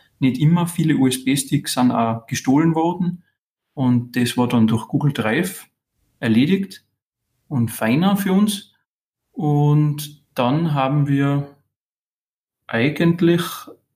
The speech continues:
dann erst zweitausendachtzehn die Chromebooks bekommen. Da waren wir leider sehr spät.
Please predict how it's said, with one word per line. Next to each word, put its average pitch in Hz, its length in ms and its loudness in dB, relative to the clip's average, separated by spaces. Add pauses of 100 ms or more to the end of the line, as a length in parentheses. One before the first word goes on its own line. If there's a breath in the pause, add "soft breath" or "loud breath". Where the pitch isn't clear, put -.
dann - 220 0
erst - 480 -2
zweitausendachtzehn 143 2250 0
die - 100 -8
Chromebooks 131 640 0
bekommen. 113 440 0
Da 120 140 -2
waren 131 160 0
wir 131 100 0
leider 120 300 0
sehr 120 240 -2
spät. 123 500 -2